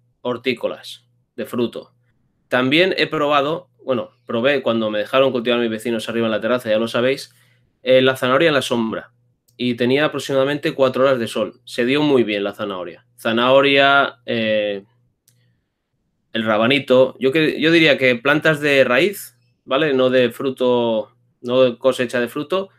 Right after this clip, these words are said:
se dan bien a la sombra. Y al sol ya tenemos que tirar hacia, hacia hortícolas.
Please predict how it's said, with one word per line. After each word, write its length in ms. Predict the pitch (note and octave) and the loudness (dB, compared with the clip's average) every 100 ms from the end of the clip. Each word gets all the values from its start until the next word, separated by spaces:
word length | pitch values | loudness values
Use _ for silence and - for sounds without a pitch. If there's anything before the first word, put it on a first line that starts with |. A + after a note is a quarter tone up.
| _ _ | _ _
se 140 | C3 | 2
dan 160 | C#3 D3 | 4 4
bien 120 | D#3+ | 4
a 60 | |
la 100 | C3+ | 2
sombra. 520 | A2 B2 G#2+ F2+ - _ | 2 -2 -2 -4 -10 _
Y 120 | B2 | 0
al 140 | B2+ A#2+ | 2 2
sol 440 | - D#3 F3 F3 - | 0 2 2 0 -2
ya 180 | C3 C3 | 0 4
tenemos 280 | C3+ C3+ | 2 2
que 100 | - | -2
tirar 400 | B2+ C3 C#3+ D3+ - | -2 2 2 0 -4
hacia, 840 | B2 - A#2+ A2 G#2 G2 F#2+ F#2 - _ _ _ _ _ _ _ _ _ - _ - | -6 -4 -2 0 -2 -4 -6 -12 -20 _ _ _ _ _ _ _ _ _ -20 _ -10
hacia 300 | A#2+ A#2+ G#2+ | -8 -2 -4
hortícolas. 640 | G2+ A#2+ F2 D2+ - | -2 -6 -6 -12 -18